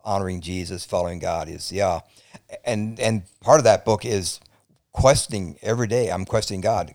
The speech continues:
"Where were you when my wife died? Were you there?" I could have made a case that it was, he was there or he wasn't there. I could have made a case it's random. People live, people die.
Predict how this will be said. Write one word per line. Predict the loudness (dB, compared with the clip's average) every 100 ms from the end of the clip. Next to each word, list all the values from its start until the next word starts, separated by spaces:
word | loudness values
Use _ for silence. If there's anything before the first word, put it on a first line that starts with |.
| -14
"Where | 0 2 4
were | 2 2
you | 2 -2 -4 -4
when | -4 -4
my | -2
wife | -2 -2
died? | -4 -8 -12 _ _ -4
Were | 0
you | 2 2
there?" | 2 2 2 0 -4 -16 _ _ _ _ _ 4
I | 6
could | 6
have | 4
made | 4
a | -2
case | 0 0 0 -4 -12 _
that | -6 -6
it |
was, | -4 0 0 -2 -10 _ _
he | -6 -4
was | 6 8 8
there | 6 6 6
or | 0
he | -2
wasn't | 0 2 2 0 -8
there. | -12 -12 -10
I | -2
could | -2
have | 0
made |
a | -4
case | -2 -2 -2 -8
it's | -6 -4
random. | 0 2 4 2 0 -6 -8 _ _
People | -6 -2 0
live, | 0 -2
people | -6 -8
die. | -2 -2 -2